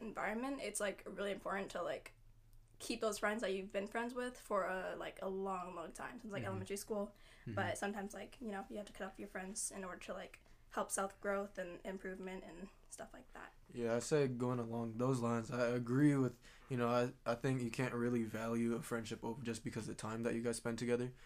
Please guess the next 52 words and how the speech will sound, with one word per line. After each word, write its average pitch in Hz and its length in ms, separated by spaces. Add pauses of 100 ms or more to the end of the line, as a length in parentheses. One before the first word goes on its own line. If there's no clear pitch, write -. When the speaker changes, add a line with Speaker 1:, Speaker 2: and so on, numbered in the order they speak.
(140)
Speaker 2:
just 117 160
because, 113 580
you 117 80
know, 107 240
seven 120 340
years, 117 460 (360)
you 120 100
know, 107 220
just 117 200
because 113 220
you 113 100
guys 113 100
are 117 80
friends 117 240
for, - 120
like, - 160
seven 107 220
years 113 220
doesn't 110 260
mean 113 140
that, 107 180 (680)
you 127 100
know, 113 120
they're 113 180
gonna 113 240
always 107 220
have 107 140
your 117 100
back, 113 240
'cause 107 160
just 117 200
because, 110 400 (200)
you 135 60
know, 113 220 (240)
human 127 360
nature, 113 300
a 113 60
lot 113 140
of 113 80
people 117 240
might 110 220
be 104 80
selfish 110 460
and 110 180
they 110 40
might 117 160
have 117 160
their 107 120
own, 113 200 (300)
you 139 80
know, 117 140
intent 117 380